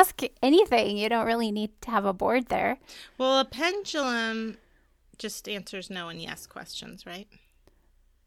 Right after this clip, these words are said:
Speaker 1: Yeah, or, like, um, I mean, it's still no and yes, but it could be, like, finding, like, I use it for every day choosing what supplements to take.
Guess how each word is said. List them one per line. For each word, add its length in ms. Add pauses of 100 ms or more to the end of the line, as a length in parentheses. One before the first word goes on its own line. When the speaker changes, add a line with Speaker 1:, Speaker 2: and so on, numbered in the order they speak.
(280)
Speaker 1:
Yeah, 880
or, 380
like, 400 (380)
um, 680 (580)
I 120
mean, 160
it's 140
still 240
no 240
and 180
yes, 400
but 180
it 100
could 200
be, 160
like, 260
finding, 840
like, 180
I 160
use 300
it 220
for 200
every 360
day 320
choosing 520
what 340
supplements 600
to 100
take. 440